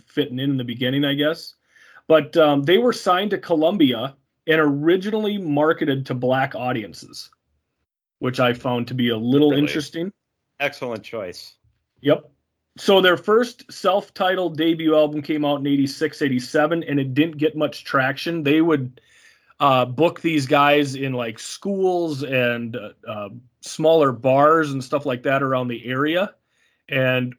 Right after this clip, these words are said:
Speaker 1: but they weren't getting really any traction until eighty-eight, eighty-nine, they released a Hangin' Tough and the first signal, single, Please Don't Go Girl. So
Speaker 2: That was the
Speaker 1: that
Speaker 2: first
Speaker 1: kinda
Speaker 2: single, huh?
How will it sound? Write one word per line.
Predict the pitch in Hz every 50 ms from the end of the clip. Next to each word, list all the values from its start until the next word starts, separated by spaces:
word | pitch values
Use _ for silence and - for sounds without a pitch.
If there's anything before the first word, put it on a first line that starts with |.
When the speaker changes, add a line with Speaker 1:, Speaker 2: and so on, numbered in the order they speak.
| _
Speaker 1:
but | - 147 135 -
they | 139 135
weren't | 135 139 147 147 127 110 -
getting | - 143 139 139 131 123 120 117 113 120
really | 143 135 135 131 127 120 120
any | 120 120 110 107
traction | - - - 131 123 120 123 - - 127 117 113 104 _ _ -
until | 151 151 156 185 214 220 208 214 - - 269 233 180 160 151 151 180 220 240 - _ _ _ _ _ _ _ _ _ _ _ _ _ _ _ _ _ _ _ _ _ _ - -
eighty-eight, | 147 156 160 170 170 165 165 165 160
eighty-nine, | 160 160 160 151 147 147 147 151 151 156 156
they | 147
released | 135 135 135 139 143 147 139
a | 135 117
Hangin' | - 143 139 139 135 123 117 -
Tough | - - 131 123 123 - - _ _ _ -
and | 139 127 123
the | 123
first | - - 143 135 127 - -
signal, | - 135 127 131 127 123 123 120 120 - _ _ _ _ _
single, | - - - - 185 175 165 143 123 120 127 127 _ _ _ _
Please | - - 156 165 165 147 131
Don't | 151 147 151 151 139
Go | 131 135 135 127
Girl. | 117 113 98 87 82 76 _ _ _ _ _ - - _ _ _ _ _ _ _ _ _
So | - - - 139 135
Speaker 2:
That | 127 127
was | 104 -
the | 147 156
Speaker 1:
that | 170 -
Speaker 2:
first | 113 104 -
Speaker 1:
kinda | 180 180 175
Speaker 2:
single, | - 82 76 76 78
huh? | 82 82